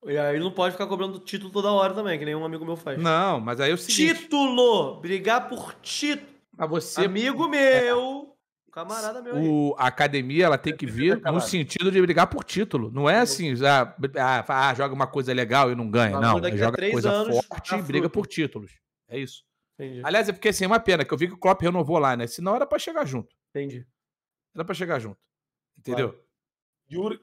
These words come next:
Speaker 3: se apresenta o projeto pro Jürgen Klopp, o,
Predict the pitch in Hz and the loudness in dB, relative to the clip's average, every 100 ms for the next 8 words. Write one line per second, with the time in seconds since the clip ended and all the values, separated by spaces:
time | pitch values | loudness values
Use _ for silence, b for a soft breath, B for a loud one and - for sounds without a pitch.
0 | - - 240 - - 214 220 262 226 269 | -14 -2 -2 0 2 4 4 0 2 2
1 | 202 240 240 240 214 226 226 220 208 180 | 4 2 0 -4 0 2 2 0 -2 2
2 | 165 123 117 107 - 123 | 2 0 -8 -14 -8 -6